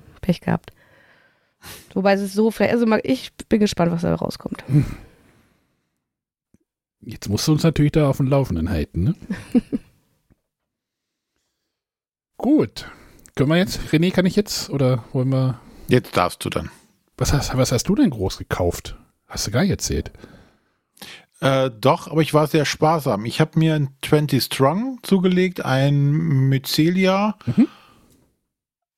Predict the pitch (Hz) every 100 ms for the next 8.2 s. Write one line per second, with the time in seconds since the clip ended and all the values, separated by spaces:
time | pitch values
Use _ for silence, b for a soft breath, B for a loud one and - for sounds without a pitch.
0 | - 117 113 110 107 107 107 104 104 104
1 | 104 104 101 98 98 b b _ _ _
2 | _ _ _ _ _ _ _ - - -
3 | 127 135 185 185 180 - - 180 190 196
4 | - B B B - 123 - - - 139
5 | 113 - 107 98 - - B B 190 B
6 | B B B _ _ _ _ _ _ _
7 | _ _ - 131 117 117 - 131 131 120
8 | - -